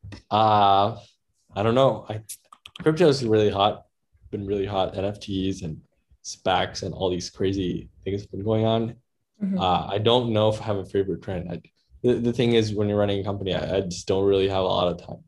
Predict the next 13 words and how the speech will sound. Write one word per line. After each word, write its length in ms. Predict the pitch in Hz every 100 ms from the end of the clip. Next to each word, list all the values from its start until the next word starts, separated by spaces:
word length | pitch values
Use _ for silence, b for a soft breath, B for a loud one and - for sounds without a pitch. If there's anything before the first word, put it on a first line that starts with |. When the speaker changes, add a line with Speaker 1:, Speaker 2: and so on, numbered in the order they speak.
| -
Speaker 1:
to, 340 | 101 87 - _ _ _ _
uh, 400 | - 85 78 65 - _ _ _ _
follow 280 | - 101 95
along. 220 | 87 101
But 100 | 110
Clubhouse 500 | - 143 127 107 101
is 60 | 98
also 240 | 95 98
really 200 | 92 85
hot. 200 | 90 90
I 40 | 90
don't 100 |
know 100 | 92